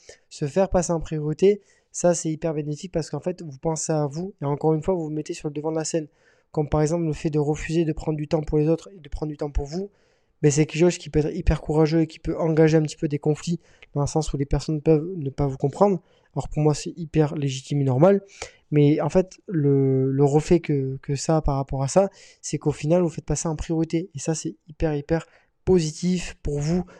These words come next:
votre mindset et ce que vous pensez de vous. Cinquième chose, ça va être de se responsabiliser sur les actions que je mets en place. Ça c'est pareil, de comprendre que c'est vous qui êtes responsable un petit peu de votre vie, de ce que vous mettez en place, de comment vous vous sentez.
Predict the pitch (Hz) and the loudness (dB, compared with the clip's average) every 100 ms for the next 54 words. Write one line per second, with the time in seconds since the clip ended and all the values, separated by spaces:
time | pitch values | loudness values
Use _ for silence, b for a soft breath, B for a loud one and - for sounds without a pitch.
0 | - 151 151 151 - 175 - 175 - 165 | -4 0 4 2 6 4 4 -6 -4 -2
1 | 156 160 - 156 156 - _ _ _ _ | 0 0 0 -2 -2 -8 _ _ _ _
2 | B B B B - - 170 180 160 202 | B B B B -4 2 4 4 6 6
3 | 208 175 165 151 147 - 151 - 180 - | 6 6 4 4 -2 -2 -2 4 4 4
4 | 175 175 160 160 196 - 156 143 165 - | 0 2 2 4 2 2 0 2 0 0
5 | - 185 - _ _ _ - 170 175 - | -2 -2 -4 _ _ _ 2 2 2 -4
6 | 147 135 139 160 170 - - 147 160 147 | -4 -2 2 2 2 -2 -12 -2 0 0
7 | - B B B B B B - 190 - | -4 B B B B B B 2 2 2
8 | 160 147 170 196 160 _ _ _ _ _ | 0 4 4 4 0 _ _ _ _ _
9 | _ _ _ 156 151 151 175 180 165 143 | _ _ _ -10 -6 -4 -4 -6 -8 -8
10 | 151 139 175 - - 147 - 156 165 156 | -10 -8 -10 -10 -8 -8 -6 -6 -6 -4
11 | 175 151 147 - - 170 165 b b b | -2 -4 -6 -12 -2 -2 -2 b b b
12 | b _ - 147 143 147 202 _ _ _ | b _ -6 -2 -2 -2 -10 _ _ _
13 | _ 143 143 139 - 156 156 139 156 180 | _ -6 -4 -4 -6 -8 -4 -2 0 0
14 | 175 - 151 151 151 156 147 143 147 139 | -2 -12 -8 -8 -4 -4 -4 -8 -10 -2
15 | 170 185 | 0 0